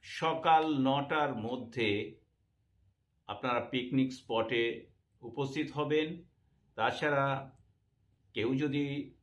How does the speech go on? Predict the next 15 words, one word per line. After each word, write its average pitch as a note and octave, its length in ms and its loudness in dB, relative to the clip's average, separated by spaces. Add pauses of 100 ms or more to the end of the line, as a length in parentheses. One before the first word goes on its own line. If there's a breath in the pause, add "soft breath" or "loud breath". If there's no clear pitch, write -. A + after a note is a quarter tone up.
(100)
জায়গাটা A#2 380 0
চিনতে C#3+ 360 0
না C3 120 2
পারেন, B2 320 -2
জেলা G2 240 -2
পরিষদের C3+ 460 -4
কাছে D3+ 240 -4
এলেও B2 800 -2
ওখান D#3 340 -6
থেকে A2 540 -4 (800)
আপনাদেরকে G#2+ 880 -4 (320)
দেখিয়ে A#2+ 500 -2
নিয়ে A#2 300 -2
যাওয়ার A2 420 2
জন্য G2 480 -6